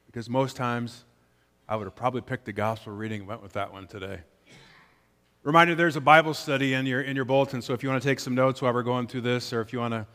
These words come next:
look at it later on this week, uh, you, free, pl-, please feel free to do so.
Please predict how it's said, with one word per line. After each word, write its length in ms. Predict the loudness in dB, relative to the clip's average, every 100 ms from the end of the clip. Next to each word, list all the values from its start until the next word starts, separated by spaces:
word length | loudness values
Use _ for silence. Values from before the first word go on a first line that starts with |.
| _ -6
look 120 | 2
at 60 | 2
it 80 | 4
later 320 | 2 2 2
on 160 | 2
this 220 | -2 -6 -6
week, 360 | -4 -6 -10 _ _ _ _ -12
uh, 220 | -10 -10 -12
you, 100 | -16 -20 _
free, 120 | -14
pl-, 260 | -10 -10 -12 _
please 320 | -6 -2 -2 -4
feel 180 | -8
free 160 | -6 -6
to 80 | -6
do 160 | -10
so. 280 | -10 -10 -10